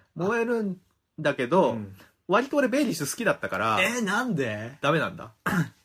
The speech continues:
Speaker 2: 全然好きじゃない。
Speaker 1: あ、あの役者さんが結構良くて。
Speaker 2: まあまあ、あの人よく出てる。
Speaker 1: うん。
Speaker 2: たまに出てるもんね。
Speaker 1: 俺、あの、シングストリートでもお父さん役やってたんだけど。
Speaker 2: 悪役としてはいいよ。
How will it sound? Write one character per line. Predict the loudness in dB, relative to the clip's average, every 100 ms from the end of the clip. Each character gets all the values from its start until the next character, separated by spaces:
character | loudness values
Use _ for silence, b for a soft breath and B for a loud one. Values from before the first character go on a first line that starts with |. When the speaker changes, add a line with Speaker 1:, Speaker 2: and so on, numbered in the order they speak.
| -20
Speaker 2:
全 | -6 -2 0
然 | 0 -2
好 |
き | -2
じ | -4
ゃ |
な | -4
い。 | -8
Speaker 1:
あ、 | -12 -10 -10 -6
あ | -2
の |
役 | -2 0
者 | -2
さ | -2
ん | -4
が | -4
結 | -4
構 | -2
良 | -4
く | -6
て。 | -12 -10 -6
Speaker 2:
ま | 0 0
あ |
ま | 0
あ、 | -2
あ |
の | -2
人 | -4 -4
よ | -4
く | -4
出 | -4
て |
る。 | -4
Speaker 1:
う | -4
ん。 |
Speaker 2:
た | -4
ま | -6
に | -6 -8 -12 _ _
出 | -16
て | -12 -12
る |
も | -12
ん | -14
ね。 | -14 -14 -16 _ _ _ _ _ _ -10
Speaker 1:
俺、 | -2 2
あ |
の、 | 2 0 -4
シ | -4
ン | -2
グ | -2
ス |
ト | -2
リ | -2
ー |
ト | -2
で | -6
も | -8
お |
父 | -8
さ | -8 -10
ん |
役 | -16
や | -18
っ |
て | -18
た |
ん | -12
だ |
け | -10
ど。 | -4
Speaker 2:
悪 |
役 | -4 -6
と | -8
し | -10
て | -8
は | -10
い |
い |
よ。 | -10